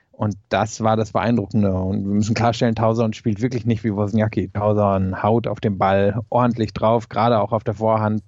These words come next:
Da hat Wozniacki ja schon immer eher auf Sicherheit gespielt. Das ist bei Tauson nicht unbedingt der Fall. Und man konnte jetzt nicht erwarten, dass Brady hier ein Halbfinale holt. Trotzdem hat sie ja auch gezeigt, „Hey, ähm, du musst mich <laughs> erstmal vom Platz runterbekommen.“ Und das hat Tauson dann am Ende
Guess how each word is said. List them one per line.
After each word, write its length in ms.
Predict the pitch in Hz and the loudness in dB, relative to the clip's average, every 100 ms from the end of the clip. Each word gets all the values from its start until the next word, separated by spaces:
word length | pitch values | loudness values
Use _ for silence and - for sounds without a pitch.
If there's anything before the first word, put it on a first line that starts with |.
| - | -4
Da 280 | 98 98 98 | -2 -2 -2
hat 120 | 101 - | -4 -2
Wozniacki 540 | 104 107 104 - 101 - - - - | -4 -2 -2 0 -2 -4 -20 -8 -4
ja 80 | |
schon 200 | 107 123 | -2 0
immer 220 | 123 117 104 | 2 4 4
eher 140 | 110 | 0
auf 80 | 104 | 0
Sicherheit 400 | 131 123 107 101 | -2 2 0 0
gespielt. 460 | 113 - 135 135 | -8 -2 0 0
Das 100 | 120 | -2
ist 60 | 110 | -2
bei 100 | 110 | -4
Tauson 420 | 113 117 110 110 | 0 0 2 2
nicht 200 | 123 123 | 2 2
unbedingt 400 | 120 110 107 104 - _ _ _ - | 0 2 0 -2 -10 _ _ _ -4
der 100 | 110 | -4
Fall. 480 | - 101 117 143 147 - | -2 0 2 2 0 -2
Und 560 | 123 113 110 101 98 - _ _ _ _ - - | -2 2 2 0 -6 -14 _ _ _ _ -20 -8
man 640 | 143 120 123 123 127 117 | 0 2 4 4 2 0
konnte 340 | 127 127 147 | 0 0 2
jetzt 140 | 135 135 | -2 -2
nicht 120 | 117 | -4
erwarten, 260 | 110 113 120 | -2 -2 -4
dass 100 | - | -4
Brady 300 | 117 113 110 | 0 2 2
hier 100 | 101 | 2
ein 80 | |
Halbfinale 560 | 98 120 - 151 147 131 | 2 0 0 0 2 2
holt. 280 | 139 160 - | 2 2 0
Trotzdem 500 | - 110 - 139 120 | -4 -6 -4 -2 -2
hat 140 | 110 123 | -2 -2
sie 60 | |
ja 120 | 104 | 0
auch 120 | 98 - | 0 -4
gezeigt, 480 | - 101 101 101 | -6 0 0 0
„Hey, 260 | 104 104 101 | 0 2 0
ähm, 300 | 107 95 92 | 0 0 -2
du 60 | 107 | 0
musst 300 | 104 104 - | 0 0 -2
mich 140 | 170 | 0
<laughs> 20 | 131 | 0
erstmal 420 | - - 117 90 - - - | -2 -2 -2 -2 -8 -20 -6
vom 180 | 131 117 | -2 0
Platz 300 | 127 127 117 | 0 -2 -2
runterbekommen.“ 640 | 131 143 123 - 127 143 | -2 0 -2 -2 -2 0
Und 80 | 147 | -4
das 140 | 113 | -4
hat 100 | 120 | -6
Tauson 400 | 117 117 113 117 | -2 0 2 2
dann 160 | 110 107 | 2 2
am 140 | 104 | 0
Ende 340 | 107 113 117 | 0 2 2